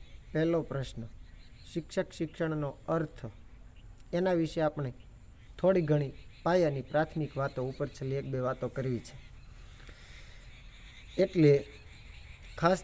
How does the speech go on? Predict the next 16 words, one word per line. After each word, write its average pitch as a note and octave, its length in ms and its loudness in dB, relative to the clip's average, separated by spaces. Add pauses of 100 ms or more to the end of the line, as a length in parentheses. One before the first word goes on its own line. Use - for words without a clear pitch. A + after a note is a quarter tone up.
તો G3 240 6 (1700)
શિક્ષક G3 400 2
શિક્ષણ F3+ 540 2
વિશે E3+ 360 2
જ્યારે D#3 300 6
વાત D3+ 340 4
કરીએ, C#3+ 280 2 (880)
ત્યારે F3+ 520 4 (600)
વિદ્વાનોએ, D#3+ 800 4
તજજ્ઞોએ D#3+ 760 2
જે C#3 460 0 (240)
વ્યાખ્યાઓ C#3+ 540 0
આપી C3+ 320 0
છે, - 160 -10 (880)
એને F3 160 10
આપણે D3+ 400 8